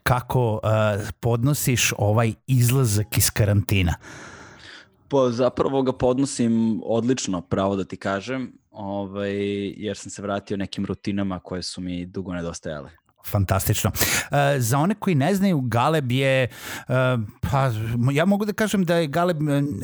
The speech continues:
Speaker 1: poznato lice na medijskoj sceni, e, koji već preko dvadeset godina ima iskustva sa različitim medijima, od M T V-a,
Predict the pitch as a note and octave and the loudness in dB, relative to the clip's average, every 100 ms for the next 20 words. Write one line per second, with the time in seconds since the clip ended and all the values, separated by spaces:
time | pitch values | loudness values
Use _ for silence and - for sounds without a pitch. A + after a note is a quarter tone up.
0 | - - E3 E3 E3 - B2+ B2+ B2 - | -4 0 0 2 2 2 2 2 0 2
1 | D#3 A#2+ A#2+ B2+ B2 A2 A2+ B2 B2 B2 | 2 4 4 4 2 2 2 4 4 2
2 | C#3+ - G#2+ - - B2+ C#3 C3 G#2+ - | 0 0 0 0 0 2 2 2 0 -6
3 | - - A#2+ A2+ - A#2+ A#2 A#2+ - - | -8 0 0 0 0 2 2 0 -2 -2
4 | A#2+ - A#2+ A2 A#2+ C3 - A#2 A2+ B2+ | -4 -2 0 2 2 2 2 2 2 2
5 | A#2+ A2 A#2 A2+ G#2+ - A2+ A2+ - A#2+ | 2 2 4 2 0 0 0 0 0 2
6 | - G#2+ A2+ B2+ A#2+ - A2+ A#2+ A#2 A#2 | 2 2 4 2 0 0 2 2 2 4
7 | G#2+ G2+ G2+ F#2+ G2 A#2+ A#2+ - A2 A#2+ | 4 2 0 -2 -2 0 0 0 0 2
8 | A#2+ G#2+ G2 | 2 2 2